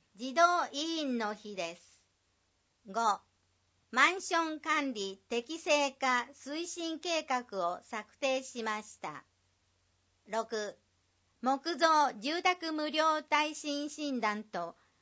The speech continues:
住宅耐震改修工事費等、および空き家解体工事費補助金をご利用ください。七、ブロック塀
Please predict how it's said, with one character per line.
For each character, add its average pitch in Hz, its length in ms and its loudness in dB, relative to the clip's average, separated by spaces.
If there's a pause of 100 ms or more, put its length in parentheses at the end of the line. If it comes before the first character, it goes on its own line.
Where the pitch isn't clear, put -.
(140)
住 285 320 -2
宅 311 260 0
耐 294 300 2
震 285 300 -6
改 294 280 -2
修 302 320 -6
工 285 240 6
事 262 140 -6
費 185 340 -10
等、 196 340 -2 (360)
お 285 100 4
よ 311 220 4
び 202 280 -6 (320)
空 240 160 2
き 302 140 -8
家 320 200 4
解 294 340 2
体 302 320 4
工 294 260 8
事 269 140 -6
費 196 360 -10 (220)
補 214 80 -4 (100)
助 330 140 0
金 311 320 -4
を 269 200 2 (120)
ご 214 160 -2
利 247 140 -2
用 233 180 2
く 220 140 -12
だ 185 220 -4
さ 170 240 -10
い。 127 120 -16 (1120)
七、 233 420 0 (720)
ブ 269 200 0
ロ 359 160 8
ッ 370 40 -4
ク 392 300 -2
塀 226 400 4